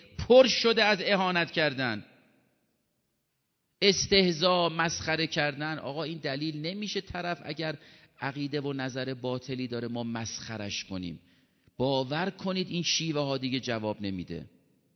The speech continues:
من تعجب می‌کنم این گروه هایی که منسوب به مساجد و حیعاتن، آدم گله‌مند می‌شه از دوستان خودمون.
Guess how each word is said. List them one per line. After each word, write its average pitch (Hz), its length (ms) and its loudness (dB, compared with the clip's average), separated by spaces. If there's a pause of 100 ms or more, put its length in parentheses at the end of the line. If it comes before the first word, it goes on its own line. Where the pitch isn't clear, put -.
(1120)
من 117 100 -6
تعجب 135 520 -10
می‌کنم 170 460 -10
این 151 120 -10
گروه 135 320 -10
هایی 139 180 -8
که 143 120 -10
منسوب 131 400 -10
به 131 80 -8
مساجد 120 600 -8
و 127 80 -6
حیعاتن، 117 720 -8 (960)
آدم 117 300 -6
گله‌مند 117 680 -2
می‌شه 170 300 -6
از 131 180 -8
دوستان 135 580 -4
خودمون. 147 640 -8